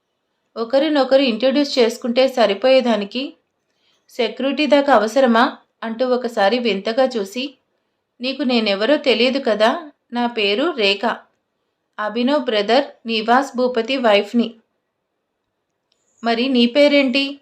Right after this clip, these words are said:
అని పరిచయం చేసుకున్నట్టు అడిగింది రేఖ.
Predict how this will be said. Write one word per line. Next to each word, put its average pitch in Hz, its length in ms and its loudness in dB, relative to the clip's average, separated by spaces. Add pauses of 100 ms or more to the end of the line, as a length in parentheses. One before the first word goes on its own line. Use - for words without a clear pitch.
(260)
అని 220 160 -2
పరిచయం 247 480 0
చేసుకున్నట్టు 233 920 0 (100)
అడిగింది 233 420 -2
రేఖ. 185 240 0